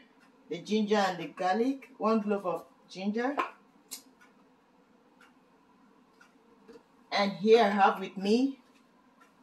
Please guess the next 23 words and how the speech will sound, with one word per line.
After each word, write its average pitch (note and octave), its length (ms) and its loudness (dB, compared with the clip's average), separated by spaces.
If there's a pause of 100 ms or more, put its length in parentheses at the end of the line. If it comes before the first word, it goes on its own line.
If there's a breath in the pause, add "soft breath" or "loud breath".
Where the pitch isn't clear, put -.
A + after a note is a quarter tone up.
(260)
cut A3 400 2
tomatoes, A3+ 840 0 (1000)
onions, C4 520 4 (500)
and F#3 540 4 (160)
bell G3+ 360 2
pepper. E3 360 -8 (1900)
I A3+ 200 4
also D4 400 2
like G#3 320 6
to G3+ 140 -2
use G#3+ 360 2
a E3 360 0 (360)
Titus. G#3+ 480 2
It's - 220 -2
optional G3+ 540 2
in E3+ 200 -8
case G3 300 -4
you F3 80 -2
are E3 100 2
a D#3 80 -2
vegetarian. G#3 800 -2 (120)
You F3 100 -12
might E3+ 300 -6